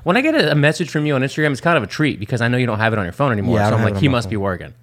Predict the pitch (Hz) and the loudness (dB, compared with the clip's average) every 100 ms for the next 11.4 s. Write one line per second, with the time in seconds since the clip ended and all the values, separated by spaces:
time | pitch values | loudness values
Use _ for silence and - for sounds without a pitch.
0 | - - - - - - 285 269 240 190 | -20 -20 -20 -20 -20 -2 2 4 4 2
1 | 196 - 160 151 - 202 135 139 107 - | 0 -2 -8 -4 0 2 2 0 -2 -4
2 | 131 160 170 120 - 190 147 - 175 214 | 0 2 2 2 0 0 0 0 0 2
3 | 127 107 170 175 151 135 185 139 160 220 | 2 2 0 0 0 2 2 2 0 -2
4 | - - - - 196 - 190 196 190 175 | -6 -14 -20 -6 -4 -2 0 2 2 2
5 | 170 135 - - _ _ _ _ _ _ | 2 -2 -6 -20 _ _ _ _ _ _
6 | - - 175 170 139 135 - 202 180 143 | -14 -2 0 2 0 -2 0 0 2 0
7 | 131 160 - 139 160 165 151 107 87 127 | 0 0 0 -2 0 2 2 0 -2 0
8 | 175 - 104 - 143 127 113 104 - - | 0 -2 -10 -8 -4 0 0 -2 -8 -20
9 | _ _ _ - - - 135 - 107 110 | _ _ _ -20 -12 -2 0 0 -2 -2
10 | 107 95 160 185 160 123 104 98 95 104 | -2 -2 0 4 4 4 0 -4 -6 -6
11 | 98 - 98 | -6 -4 -4